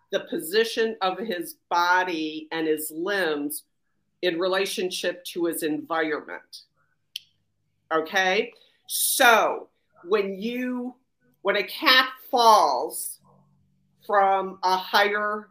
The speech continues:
height, okay, you'll see his bo-, spine twist. Remember, we talked about the spine being very elastic. It's not real tight.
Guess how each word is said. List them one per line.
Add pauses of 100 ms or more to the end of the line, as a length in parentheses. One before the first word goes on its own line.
(200)
height, (320)
okay, (300)
you'll
see
his (280)
bo-, (100)
spine (200)
twist. (100)
Remember,
we
talked
about
the
spine
being
very
elastic.
It's
not
real
tight.